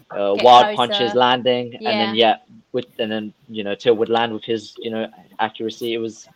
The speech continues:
Speaker 2: Yeah.
Speaker 1: it was up in the air for me, yeah.
Speaker 2: Do you think that the knee injury that Till sustained in the second round had an impact on, do you think the, the result would be any different if that hadn't happened?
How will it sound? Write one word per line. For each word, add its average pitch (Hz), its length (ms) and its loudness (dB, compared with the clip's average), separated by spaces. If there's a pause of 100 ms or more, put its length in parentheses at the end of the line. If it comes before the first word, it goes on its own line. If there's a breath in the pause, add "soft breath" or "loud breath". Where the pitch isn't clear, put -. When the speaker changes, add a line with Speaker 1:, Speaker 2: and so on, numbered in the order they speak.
(120)
Speaker 2:
Yeah. 214 300 -6
Speaker 1:
it - 20 -4
was 139 100 -2
up 139 120 0
in 123 60 -10
the 120 100 2
air 113 100 2
for 110 140 -16
me, 101 200 -10
yeah. 101 180 -12 (840 loud breath)
Speaker 2:
Do 302 80 -10
you 330 140 -6
think 359 440 -6
that 285 420 -2 (160)
the 262 200 -4
knee 285 320 -6
injury 214 540 -8
that 214 300 -14
Till 233 320 -8 (340)
sustained 233 640 -4
in 220 120 -6
the 233 100 -6
second 254 420 -6
round 247 340 0
had 226 260 -10
an 233 80 -8
impact 247 680 -6
on, 208 360 -8
do 247 100 -12
you 247 40 -8
think 277 240 -8
the, 269 320 -4
the 247 100 -8
result 247 440 -6
would 214 160 -14
be 202 160 -10
any 196 200 -12
different 196 520 -12
if 208 220 -12
that 214 200 -4
hadn't 220 280 -10
happened? 190 580 -10